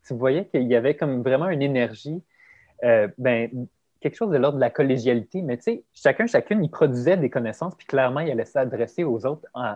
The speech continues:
comme en faisant une conférence, mais il allait s'adresser aux autres, pas comme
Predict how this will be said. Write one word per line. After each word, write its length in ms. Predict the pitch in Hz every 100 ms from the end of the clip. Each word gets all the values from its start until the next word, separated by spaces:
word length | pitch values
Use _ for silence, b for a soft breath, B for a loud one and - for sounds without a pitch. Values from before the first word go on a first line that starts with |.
| -
comme 200 | 123 110
en 100 | 98
faisant 220 | - 135
une 120 | 127
conférence, 500 | 113 151 - 113 156 -
mais 140 | 139
il 80 | 117
allait 140 | 123
s'adresser 420 | 185 170 127 117 226
aux 160 | 135
autres, 160 | 156 -
pas 160 | 240
comme 420 | 233 180 123 110